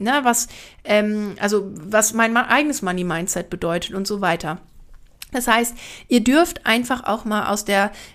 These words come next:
Komfortzone gehen. Also, was ich damals mit der Kundin besprochen hatte oder ihr, oder mit der Interessentin und wo ich gesagt habe, „Ey, ne, mit dem Mann, der, der kündigen soll“, ich sag, „Mal angenommen, das würdet ihr, würdet ihr jetzt einfach machen.“ Und der Mann hatte, war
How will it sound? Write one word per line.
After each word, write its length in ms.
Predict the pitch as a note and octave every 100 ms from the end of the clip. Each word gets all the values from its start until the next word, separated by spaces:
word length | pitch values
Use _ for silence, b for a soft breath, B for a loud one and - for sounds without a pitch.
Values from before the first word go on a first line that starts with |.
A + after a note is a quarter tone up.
| -
Komfortzone 640 | - G#3 A3 G#3+ A3 A3 G#3
gehen. 160 | G3
Also, 200 | - B3 B3 B
was 140 | B3+ B3+
ich 100 | B3
damals 400 | C4+ E4 E4 D#4+
mit 160 | B3+
der 80 | A#3
Kundin 300 | - C4+ B3+
besprochen 340 | A#3 - G#3+ G#3
hatte 220 | G3 G3
oder 160 | G3+
ihr, 320 | F#3 G#3 G3+ G3+
oder 280 | G3 E3+
mit 140 | G3+ G#3+
der 80 | F#3+
Interessentin 600 | F#3+ G3+ B3 C4 A#3+ G3
und 120 | G3
wo 80 | G#3
ich 140 | G#3
gesagt 280 | G#3 G3+ G#3
habe, 140 | G3 -
„Ey, 260 | G#3 G#3+ G#3+ B B
ne, 160 | B3
mit 180 | B3 B3
dem 140 | A3 G#3+
Mann, 220 | A3 A#3
der, 240 | G#3 G3
der 160 | G3 G3
kündigen 280 | - B3+ A#3
soll“, 120 | G3+
ich 100 | G3
sag, 160 | G#3+ G#3+ B B
„Mal 200 | A#3 A#3 G3+
angenommen, 480 | D4+ F#4+ C4 A3+ A#3
das 180 | A3+
würdet 140 | B3+ C4
ihr, 180 | B3 A3
würdet 220 | B3+ A#3
ihr 100 | A3+
jetzt 220 | A3+ G#3+
einfach 340 | G#3 G#3 G3
machen.“ 500 | G#3 A#3 A#3+ G3 A3+ B B -
Und 300 | A#3 A3+ G3+
der 120 | G3
Mann 200 | A3 A3+
hatte, 360 | A3 G#3+ G3 F#3
war 220 | G3+